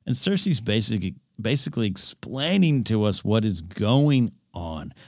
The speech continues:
I always talk about how so much of season three, particularly early season three, is just, just Tywin writing. He's just writing. He's just writing letters. And all of that takes on much more meaning, obviously.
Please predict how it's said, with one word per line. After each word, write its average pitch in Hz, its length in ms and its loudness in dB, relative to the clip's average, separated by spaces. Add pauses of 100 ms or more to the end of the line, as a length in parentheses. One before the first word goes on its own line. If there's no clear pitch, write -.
I - 60 -20
always 127 180 2
talk 120 160 2
about 113 220 2
how 98 60 0
so - 360 0
much 143 240 4
of 95 80 -4
season 101 340 0
three, 95 220 -2
particularly 107 400 -6
early 104 220 -2
season 92 320 -4
three, 98 180 0
is 95 140 -4
just, 131 200 -4
just 233 220 -6
Tywin 196 460 2 (180)
writing. 151 480 4 (500)
He's 190 140 0
just 254 180 2
writing. 120 560 4
He's 196 120 -4
just 220 160 2
writing 120 260 4
letters. 95 500 -4 (2250)
And 120 100 4
all 185 140 6
of 180 80 4
that 160 160 2
takes 135 240 2
on 110 260 2
much 131 240 2
more 120 80 2
meaning, 110 400 4
obviously. 95 540 -2